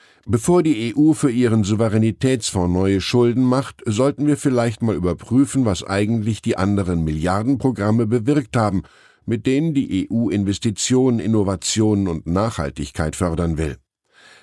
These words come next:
Welche konkreten Produktneuheiten haben wir zum Beispiel den Important Projects of Common European Interest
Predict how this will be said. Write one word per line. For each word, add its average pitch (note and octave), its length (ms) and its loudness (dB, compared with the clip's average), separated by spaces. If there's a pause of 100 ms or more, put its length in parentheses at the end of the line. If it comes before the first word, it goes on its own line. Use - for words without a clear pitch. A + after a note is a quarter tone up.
(120)
Welche D3+ 320 2
konkreten A#2+ 600 0
Produktneuheiten E2+ 1120 -2
haben G#2+ 240 0
wir D3 120 2
zum C#3 200 0
Beispiel B2 400 0
den A2 220 0
Important F2 760 -4
Projects G2 680 -2
of D2+ 240 -6
Common G#2+ 340 0
European F2+ 600 0
Interest G#2 640 -2